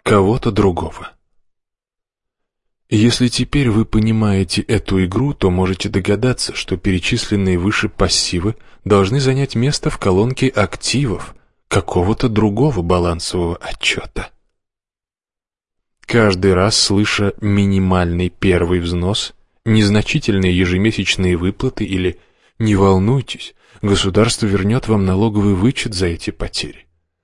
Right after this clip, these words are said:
вы понимаете, что кто-то заманивает вас в эту игру. Если вы хотите быть финансово свободным, то вам должно хватить ума не поддаться соблазну. У большинства людей нет никого, кто был бы им должен.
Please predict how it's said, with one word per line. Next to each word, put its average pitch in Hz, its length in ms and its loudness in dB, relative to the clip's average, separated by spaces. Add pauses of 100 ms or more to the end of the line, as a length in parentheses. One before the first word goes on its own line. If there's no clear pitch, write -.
(280)
вы 113 200 2
понимаете, 123 560 2
что - 200 -4
кто-то - 540 -2
заманивает 107 1040 2
вас 92 440 0
в 92 140 -2
эту 90 380 -2
игру. - 320 -14 (880)
Если 113 280 2
вы 120 100 4
хотите 127 440 0
быть 127 220 0
финансово 110 680 0
свободным, 104 680 0
то 95 160 0
вам 101 220 2
должно 104 380 2
хватить - 480 -2
ума 104 300 2
не 107 120 2
поддаться 95 760 -2
соблазну. 95 880 0 (1800)
У 110 100 4
большинства 107 580 2
людей 107 360 4
нет 110 300 -2
никого, 101 520 0
кто - 300 -4
был 104 260 2
бы 101 140 0
им 95 320 -2
должен. 85 440 -4